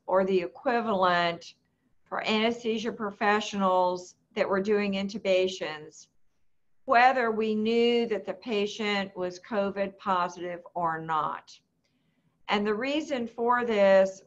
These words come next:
was because we were starting to see community transmission, and yet in the United States, we have a, a lack of testing availability, and that is still the case today. And so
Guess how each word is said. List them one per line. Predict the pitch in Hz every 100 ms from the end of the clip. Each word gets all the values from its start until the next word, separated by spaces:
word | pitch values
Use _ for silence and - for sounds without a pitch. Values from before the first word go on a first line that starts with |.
| -
was | 202 190
because | 196 190 214 202
we | 208
were | 190 190
starting | - 240 220 226 247 233
to | 214
see | 202 240 214
community | 247 185 202 214 220 240 214
transmission, | - 208 202 196 196 185 175 175 180 165 170 170 _ _ _ _ _ _ _ -
and | 196 190
yet | 202 220 226 226 226
in | 214
the | 196
United | 190 190 208 226 220
States, | - 220 208 180 156 - -
we | 208 208
have | 208 185 180
a, | - - 180 170 - _ _
a | 180
lack | 175 185 196 202 202 -
of | 180 180
testing | - 208 185 185 175 170 160 -
availability, | 180 185 175 170 170 175 160 151 147 - _ _ _ _ _ 214
and | 202
that | 220 220 226 190
is | 180 -
still | - 220 214
the | 196 190
case | 240 180 175 -
today. | - 180 165 147 - - _ _ _ _ _ _ _ _
And | 196 196 190
so | - 202 202 202 196 196 196 190